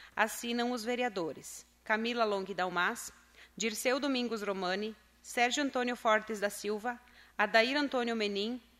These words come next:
Valdemir Orlandi, Marcelo Grijanin, assessor jurídico.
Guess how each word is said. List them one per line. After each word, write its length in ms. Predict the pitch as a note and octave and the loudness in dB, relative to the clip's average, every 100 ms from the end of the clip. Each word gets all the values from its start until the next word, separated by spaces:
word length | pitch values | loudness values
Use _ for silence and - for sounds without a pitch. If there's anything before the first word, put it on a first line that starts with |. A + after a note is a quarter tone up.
| _ - | _ 0
Valdemir 500 | A3+ A#3+ B3 A#3 A#3+ | 2 2 0 2 2
Orlandi, 540 | A3 F#3 D#3 D3+ E3 - _ _ _ | 2 0 -2 -4 -8 -16 _ _ _
Marcelo 400 | G#3 G#3 A3+ A3 | -2 2 2 2
Grijanin, 640 | G#3+ A3 A3+ A3 A3+ C#4 C4+ - | 0 0 0 0 0 -2 -4 -4
assessor 520 | A#3 C#4 - G3+ F#3+ | -4 -4 -2 0 0
jurídico. 560 | G3+ F3 D3 D3 D3+ | -2 -4 -8 -12 -14